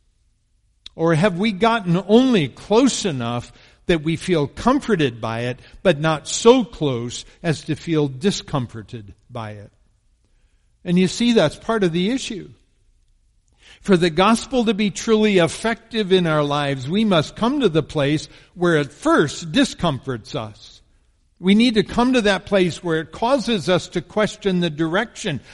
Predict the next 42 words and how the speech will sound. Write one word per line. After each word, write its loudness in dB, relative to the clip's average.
our 2
life 0
is -2
taking -6
and 2
ask 0
ourselves 2
if 0
this 4
is 0
where 2
Jesus -2
wants -4
me -2
to -8
go, 0
or 2
is -2
this 0
simply 0
the -2
direction -6
I -4
want -8
to -14
go? -16
We -6
need 0
to 0
come -4
to -2
the -6
place -6
where -8
the -8
gospel -8
causes -6
us -12
to -14
take -8
a -8
serious -6